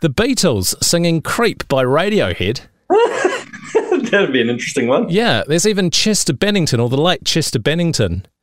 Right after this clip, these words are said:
Speaker 1: uh, from Linkin Park, singing "Snuff" by Slipknot. And this is, this is something else that people have been talking about lately: is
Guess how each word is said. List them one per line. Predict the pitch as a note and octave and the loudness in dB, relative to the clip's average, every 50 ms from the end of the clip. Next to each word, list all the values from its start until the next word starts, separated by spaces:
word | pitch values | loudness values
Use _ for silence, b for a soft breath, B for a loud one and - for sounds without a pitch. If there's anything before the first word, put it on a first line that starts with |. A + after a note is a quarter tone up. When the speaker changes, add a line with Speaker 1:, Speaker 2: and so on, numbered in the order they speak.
| _ _ _ _ _ _ _ _ _ _ _ _ _ - | _ _ _ _ _ _ _ _ _ _ _ _ _ -4
Speaker 1:
uh, | A#2 B2 B2+ B2 B2 B2+ B2+ | -2 0 2 2 0 0 -2
from | - - B2+ B2+ | -2 -2 0 0
Linkin | C#3+ C#3+ A#2+ C#3 C3 B2 | 0 0 0 0 0 0
Park, | - - D#3 E3 D#3+ A#2 G2 - - - - - _ - | 0 0 0 2 2 0 0 -2 -6 -12 -14 -16 _ -8
singing | - - - D3+ C#3+ C#3 B2 A#2+ | -4 -2 0 0 0 0 0 0
"Snuff" | - - - - F3+ E3 B2 - - - | 0 0 0 0 0 0 0 -2 -6 -4
by | - A#2 A#2 A#2 | -2 0 0 0
Slipknot. | - - - E3+ F#3 - - - A2 D#2+ D2 - - - _ _ _ _ _ _ _ _ _ _ _ _ _ _ _ _ _ B B B B B B B B B B B B B | 0 0 0 0 -2 -2 -2 -4 -4 -4 -4 -6 -10 -14 _ _ _ _ _ _ _ _ _ _ _ _ _ _ _ _ _ B B B B B B B B B B B B B
And | D3 E3 | -2 0
this | G#3 A3 - G#3+ | 0 0 2 0
is, | G#3 - - | 0 0 0
this | G3+ G#3+ F#3+ - | 0 0 0 0
is | G#3 - | 0 0
something | - - G3 E3 E3+ E3+ | 0 0 0 0 0 0
else | F3+ F#3+ G#3 G#3+ - - - | 0 0 0 -2 -2 0 0
that | C3 G#2 - | 0 -2 0
people | - C#3+ C3 - B2 | -2 -2 -2 -2 -2
have | A#2 | -2
been | C3 A#2 | -2 0
talking | - D#3+ F3+ - G3+ F3 | 0 0 0 0 0 0
about | C3+ A#2 F#2+ F2+ | 2 2 0 2
lately: | F#2+ F#2 D#2+ D2 G2 | 0 0 0 0 0
is | G#2 G2+ G#2 | 0 0 0